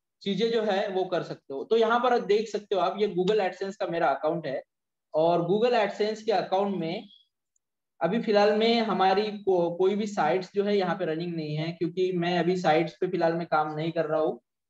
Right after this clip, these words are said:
मेरा एक YouTube channel था, उससे मुझे revenue generate होता था, लेकिन अस-, उसके ऊपर मैंने अभी फिलहाल में हम, अपने work को stop कर दिया है। तो आप यहाँ पे देख सकते हो, ये जो एटी नाइन डॉलर जो यहाँ पर आपको दिख रहे हैं,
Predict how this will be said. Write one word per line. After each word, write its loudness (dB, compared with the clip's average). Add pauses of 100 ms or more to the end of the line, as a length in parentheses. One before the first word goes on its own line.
(640)
मेरा 2
एक 2
YouTube -2
channel -2
था, -4 (120)
उससे -2
मुझे 0
revenue 0
generate 0
होता -4
था, -4 (340)
लेकिन -4
अस-, -2
उसके -2
ऊपर 2
मैंने 0
अभी 0
फिलहाल -2
में -2
हम, -6
अपने -4
work 0
को 0
stop -2
कर 0
दिया 0
है। -6 (360)
तो 2
आप 2
यहाँ 4
पे -2
देख 0
सकते -4
हो, -2
ये 0
जो 0
एटी 0
नाइन 0
डॉलर 2
जो 0
यहाँ -2
पर -4
आपको -4
दिख -6
रहे -4
हैं, -12